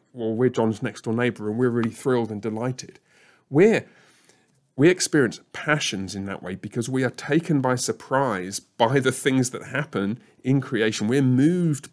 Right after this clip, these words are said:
by the things that happen in creation because we're subject to them. And so we experience passions as creatures. Now, God isn't moved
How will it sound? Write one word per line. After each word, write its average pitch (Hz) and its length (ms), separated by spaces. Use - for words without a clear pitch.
by 143 300
the 127 120
things 123 460
that - 160
happen 127 360
in 110 140
creation 107 500
because 104 300
we're 101 140
subject - 920
to 98 220
them. 87 340
And 143 160
so 147 140
we 156 140
experience 117 460
passions 107 540
as 123 280
creatures. - 560
Now, 151 100
God 202 320
isn't 160 320
moved 156 580